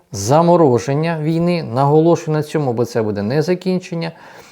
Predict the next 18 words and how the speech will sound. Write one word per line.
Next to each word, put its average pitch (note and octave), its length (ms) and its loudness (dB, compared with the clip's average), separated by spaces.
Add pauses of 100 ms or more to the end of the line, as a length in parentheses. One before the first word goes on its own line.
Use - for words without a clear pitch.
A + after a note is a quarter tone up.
(140)
І C#3+ 120 4
навіть C#3+ 320 2
відповідні B2 580 0
сигнали D3 520 0
вже A#2 180 -2
Путін D3 420 -2
передає G#2 560 0
Володимиру G#2+ 560 -2
Зеленському. D#3+ 600 -2
Я C#3 140 2
вчора B2+ 340 -2
вам A#2+ 260 -2
у G#2 60 -2
вечірньому G#2 500 -4
відео E3 500 0 (320)
це - 180 2
детально B2 440 2
пояснював. - 640 -4